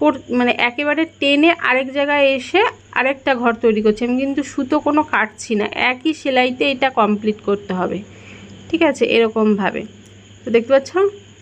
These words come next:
কীভাবে করছি। এবার আমি তোমাদেরকে কাছ থেকে দেখাবো, তাহলে তোমরা বিষয়টা আরও ভালো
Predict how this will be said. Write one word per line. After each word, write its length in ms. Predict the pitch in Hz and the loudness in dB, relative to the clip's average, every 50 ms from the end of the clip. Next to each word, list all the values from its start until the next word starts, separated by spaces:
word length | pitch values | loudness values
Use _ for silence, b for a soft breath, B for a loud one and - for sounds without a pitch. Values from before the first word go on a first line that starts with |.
| - - - | -20 -12 -6
কীভাবে 340 | - 269 277 285 285 285 294 277 285 | -2 2 4 4 4 4 2 2 4
করছি। 340 | 269 262 262 262 - - - 370 349 | 4 4 4 2 -2 -2 -2 0 2
এবার 140 | 285 247 240 240 | 2 2 2 2
আমি 80 | 240 247 247 269 | 0 -2 -2 -2
তোমাদেরকে 380 | 262 254 262 269 262 - 277 269 - 247 | -2 0 0 -2 -2 -2 -4 -4 -2 -2
কাছ 140 | 233 233 240 - - | -2 -2 -4 -8 -12
থেকে 180 | - 262 - 262 254 233 233 | -10 -4 -2 -2 0 0 0
দেখাবো, 320 | 226 226 - 262 269 320 392 392 | -2 -2 -4 -6 -4 -4 -2 0
তাহলে 180 | 277 262 254 247 254 | 2 2 2 0 -2
তোমরা 200 | 254 247 247 240 240 233 233 | -2 -2 -2 -2 -2 -2 -4
বিষয়টা 340 | 220 - 262 233 226 247 233 226 | -4 -2 -2 0 0 0 0 0
আরও 100 | 226 226 226 233 | 0 -2 -2 -2
ভালো 160 | 233 240 269 | -2 -2 -2